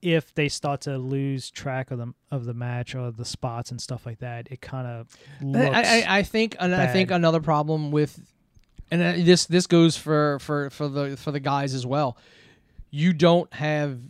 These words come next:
Speaker 2: a lot of people on these rosters that can call a match in the ring.
Speaker 1: Yes.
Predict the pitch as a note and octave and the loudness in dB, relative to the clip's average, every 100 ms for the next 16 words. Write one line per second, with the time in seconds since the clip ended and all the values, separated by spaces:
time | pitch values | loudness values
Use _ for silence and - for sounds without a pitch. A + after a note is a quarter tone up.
0 | _ - D3 C#3 C#3 C3+ C#3 C3+ - D#3 | _ -6 -4 -2 0 0 0 -4 -4 -6
1 | D3 C#3 C#3 C#3+ C#3 C3 B2 B2 C3 - | -4 -4 -4 -4 -4 -6 -4 -4 -2 -4
2 | C#3 C3 A#2 A#2+ C3 C3 - - D#3 C#3+ | -4 -6 -6 -6 -6 -6 -12 -8 -6 -6
3 | - C#3+ D3 C3+ C#3 C3+ C3+ B2+ - C#3+ | -2 2 2 0 -4 -6 -8 -10 -12 -12
4 | C3+ A#2+ A#2+ D#3 - - _ _ _ _ | -12 -12 -10 -10 -12 -20 _ _ _ _
5 | _ E3 C3+ A2 - | _ -4 -4 -6 -16